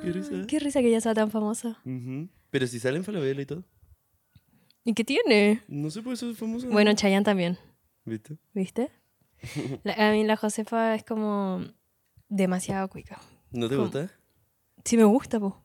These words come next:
Speaker 1: Ah, ya.
Speaker 2: Pero esa es como su vibe, como ser demasiado cuica y
Speaker 1: Sí,
Speaker 2: comer
Speaker 1: po.
Speaker 2: carne todos los fucking días.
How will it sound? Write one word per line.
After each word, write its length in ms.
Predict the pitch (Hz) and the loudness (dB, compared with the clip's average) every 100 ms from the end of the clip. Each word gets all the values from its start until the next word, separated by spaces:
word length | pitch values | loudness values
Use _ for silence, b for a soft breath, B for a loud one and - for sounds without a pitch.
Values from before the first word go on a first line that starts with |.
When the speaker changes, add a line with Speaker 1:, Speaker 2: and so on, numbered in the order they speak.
| - | -6
Speaker 1:
Ah, 160 | 226 - | -2 0
ya. 60 | 208 | 2
Speaker 2:
Pero 160 | 208 | 4
esa 140 | 233 269 | 6 4
es 60 | |
como 160 | 269 262 | 2 2
su 100 | 254 | 4
vibe, 160 | 247 254 | 2 4
como 180 | 226 208 | 2 2
ser 140 | 214 | 2
demasiado 360 | 226 220 226 226 | 2 2 2 2
cuica 240 | 233 240 | 2 2
y 40 | 247 | 4
Speaker 1:
Sí, 40 | |
Speaker 2:
comer 180 | 226 214 | 4 6
Speaker 1:
po. 60 | |
Speaker 2:
carne 260 | 226 233 233 | 6 6 2
todos 340 | - 269 269 277 | 2 4 6 4
los 120 | 262 | 2
fucking 400 | 247 240 240 226 | -4 -2 -2 -2
días. 160 | - | -2